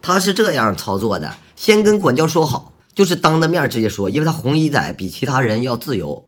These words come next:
啊，所以说很多事儿属于说自己人说话，他就跟他说了，“这个事儿我已经给你找了，不是一天两天能搞好的，你随时准备好，你跟他，把他俩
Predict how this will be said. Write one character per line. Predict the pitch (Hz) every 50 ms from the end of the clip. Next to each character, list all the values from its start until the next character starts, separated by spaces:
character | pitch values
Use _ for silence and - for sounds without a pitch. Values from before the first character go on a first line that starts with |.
| _ _ _
啊， | - 104 101
所 | 85 - - 165
以 | 151
说 | 117 151
很 | 147 - 131 110
多 | 123
事 | 135 131 170
儿 | 147 131 120
属 | 107 - 104
于 | 101 113
说 | 123 139
自 | 123 127 - 156
己 | 127 101 90
人 | 78 85 95
说 | 98 101 87
话， | 82 113 104 - - -
他 | - 117
就 | 123
跟 | 113 120
他 | 113
说 | 110 95 98 87 85
了 | 80 80 - - - _ _
，“这 | - - 175 139
个 | 123 120
事 | 123 135
儿 | 120 107
我 | 107 110
已 | 113 117
经 | 95 101 101
给 | 104
你 | 104 104 107
找 | 104 - 113 - -
了， | - - - - _ _
不 | - 110 113
是 | 107 123
一 | 131
天 | 120 123 123 117
两 | 110 90 85
天 | - 107 98 101
能 | 98 101
搞 | - - 95 95 95
好 | - 82 - - -
的， | 69 69 - - _ _ _ _ _ _ _ _ _
你 | 127 131 127 117
随 | 117 - 170 185
时 | 190 185 180 175
准 | 170 - 127 95 110
备 | 135 143 139
好， | - - 80 - - - _ _ _ _ _ _ _ _ _ _ _ -
你 | 127 120 110 107
跟 | 101 151 151 151
他， | - - 117 110 110 - - - - - _ _ _
把 | - 107
他 | 101 143
俩 | 139 - -